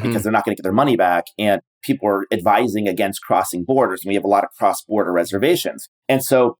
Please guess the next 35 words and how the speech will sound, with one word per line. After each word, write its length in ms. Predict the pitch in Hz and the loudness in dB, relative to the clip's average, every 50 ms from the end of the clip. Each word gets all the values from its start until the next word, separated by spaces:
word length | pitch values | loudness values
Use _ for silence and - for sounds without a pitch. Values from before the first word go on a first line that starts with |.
| _ _ _ _ - | _ _ _ _ -6
the 180 | - 120 107 95 | 0 0 0 0
hardest, 440 | - 143 165 180 175 151 147 - | 2 2 2 2 2 2 0 0
one 80 | 143 147 | 0 2
of 40 | 135 | 4
the 100 | 120 110 | 2 2
hardest 300 | - 175 180 165 135 - | 4 2 0 0 0 -2
decisions 280 | 135 123 127 131 113 | -2 -2 0 0 2
I 120 | 120 107 98 | 2 2 2
made, 400 | 101 123 139 127 104 95 92 95 _ _ _ _ _ _ - | 2 2 2 2 2 0 -2 -4 _ _ _ _ _ _ -8
it 80 | - | -8
turned 200 | - - 160 151 | -6 -2 0 0
out 80 | 143 143 | 0 0
to 60 | - | 0
be 100 | - - | -2 -2
the 80 | 101 92 | 0 2
right 200 | 107 131 151 - | 2 2 2 0
decision, 480 | - - - 98 95 92 - 95 95 92 | -2 -4 -2 -2 -2 -2 -2 -4 -4 -2
but 80 | 98 | 0
it 40 | 95 | 0
was 120 | 90 87 | 0 0
really 160 | 120 113 104 101 | 0 0 0 0
hard, 360 | - 127 123 117 110 101 98 | 2 2 4 4 4 2 2
was 200 | 98 98 95 - | 0 0 0 -2
to, 100 | - 110 | -4 0
number 260 | 110 123 135 123 120 113 | 2 2 2 4 4 2
one, 320 | 117 123 117 104 107 110 _ - | 4 4 2 2 2 0 _ 0
override 420 | 120 123 123 113 113 110 98 - | 2 2 4 4 4 4 2 2
the 40 | - | 0
cancellation 460 | - 110 92 85 - 98 90 - 90 85 | -4 -4 -4 -2 -2 -4 -4 -4 -6 -4
policies. 540 | - 117 117 117 113 - - 85 85 87 - _ _ _ - | 0 4 4 4 4 2 0 -2 -4 -4 -6 _ _ _ 0
But 100 | - 123 | 0 2
number 200 | 120 113 - 110 - | 2 2 0 -2 -4
two, 440 | - - 165 143 117 98 92 95 - _ _ _ _ - | -2 -2 2 2 2 2 2 -2 -4 _ _ _ _ -4
we 80 | 120 | -2
took 220 | 120 - 127 120 | 0 0 0 -2